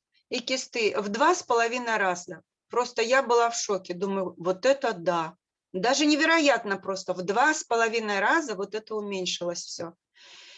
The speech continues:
И, э, для того, чтобы узнать, что это произошло, каким обра-, что это вот за диагноз, потому что никто ничего не может понять,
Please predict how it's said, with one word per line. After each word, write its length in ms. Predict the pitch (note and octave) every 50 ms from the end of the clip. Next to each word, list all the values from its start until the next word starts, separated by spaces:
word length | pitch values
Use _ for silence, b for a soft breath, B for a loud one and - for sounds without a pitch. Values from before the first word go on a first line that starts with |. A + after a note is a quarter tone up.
| B B B B B _ _
И, 200 | - D4+ D#4+ D#4
э, 400 | C#4+ - - - A#3+ B3 A#3+ A#3+
для 220 | A3 G3+ C4+ D4 D4
того, 240 | D4 D#4 D4 D#4+ D#4
чтобы 320 | - - D4+ C4 C4 D4
узнать, 380 | C#4+ C4+ C4 C#4 D4 D4 C#4+ C#4
что 260 | - - - D4 C#4+
это 200 | C4+ C4 - A#3
произошло, 800 | A#3+ - A#3+ A#3+ A#3+ A#3 G#3+ A3+ A#3 A#3 - - C#4 D4 D4+ D4
каким 400 | C4 A#3 A#3+ - A#3+ A#3 A3+ A3
обра-, 300 | G#3+ G3 F#3+ G3 - G3+
что 260 | - - - C4 B3
это 220 | A3 F#3+ - G3 F3+
вот 200 | F#3 F3+ F3+ -
за 200 | F3 E3+ G3 F#3+
диагноз, 640 | E3+ F#3+ G#3 A3 C4+ D#4 C#4 A3 F#3+ F3+ F3 - -
потому 180 | - G3 G#3
что 160 | - - - G#3
никто 300 | G#3+ G#3 G#3 - - G#3+
ничего 260 | G#3+ G3 - G#3 G#3
не 80 | G#3+ G#3
может 260 | G#3 G3+ G3 G3 _
понять, 440 | - G#3+ A3 A#3 C4+ D#4 E4 D#4+